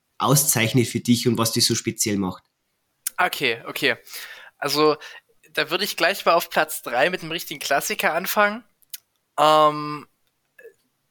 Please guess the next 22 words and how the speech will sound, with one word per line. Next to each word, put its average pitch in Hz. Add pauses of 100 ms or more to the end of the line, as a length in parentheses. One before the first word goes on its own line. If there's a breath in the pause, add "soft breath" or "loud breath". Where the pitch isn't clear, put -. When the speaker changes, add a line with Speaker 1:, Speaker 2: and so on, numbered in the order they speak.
Speaker 2:
vermutlich 175
der 165
erste 214 (360)
richtige 180
Slasher-Film, 233
oder 196
zumindest 202
so 185
vor-, 175 (220 loud breath)
für-, 190
zumindest 208
Prototyp, 240
was 190
Slasher 208
angeht, 220 (460 loud breath)
äh, 160
von 165
Alfred 170
Hitchcock 208
aus 165
neunzehnhundertsechzig, 170
Psycho. 247